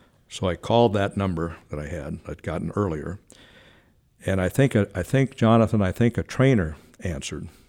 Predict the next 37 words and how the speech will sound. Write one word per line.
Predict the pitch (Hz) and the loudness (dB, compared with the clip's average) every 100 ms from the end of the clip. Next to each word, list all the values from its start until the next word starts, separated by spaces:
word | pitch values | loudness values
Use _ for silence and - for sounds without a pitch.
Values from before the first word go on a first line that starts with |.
| _ _ - | _ _ -6
And | 85 | -4
I | |
said, | 85 - 90 | -4 -4 -2
"Uh, | 87 95 | -2 0
this | 120 - | 0 2
is | 104 | 0
the | 85 | 2
White | 95 139 123 | 2 4 4
House | 120 107 | 2 0
calling. | - 113 113 113 | 0 4 4 4
We | 98 87 | 2 0
have | 104 90 | 0 0
the | 85 | -2
president | 113 120 113 107 - | 2 4 4 0 -2
calling | - 107 110 107 | 0 2 2 0
for | - | -4
Coach | - - 101 - | -4 0 0 0
Hayes." | 110 110 117 - - _ - - - - _ _ _ _ _ _ _ _ | 0 0 0 -6 -12 _ -20 -20 -20 -20 _ _ _ _ _ _ _ _
And | - 95 | -6 -2
I | 95 | -2
think | 95 131 131 - | 0 0 2 4
that | 104 - | 2 2
trainer, | 117 117 113 104 101 90 - _ _ _ _ | 2 4 4 4 2 -2 -8 _ _ _ _
I | - | -14
think | - 117 110 | -2 0 0
he | 101 92 87 76 _ _ _ - | -2 -2 -2 -8 _ _ _ -2
had | 104 87 | 0 0
an | |
accident | 90 92 - 92 90 | -2 -4 -4 -4 -2
in | 80 | -4
his | 76 | -8
pants. | - 92 71 - - - - | -6 -6 -6 -8 -12 -10 -12
<laughs> | - - | -14 -2
He | - | 6
was | 120 92 | 6 4
so | - 110 | 0 -2
excited. | 110 - 82 69 - | -4 -8 -8 -8 -14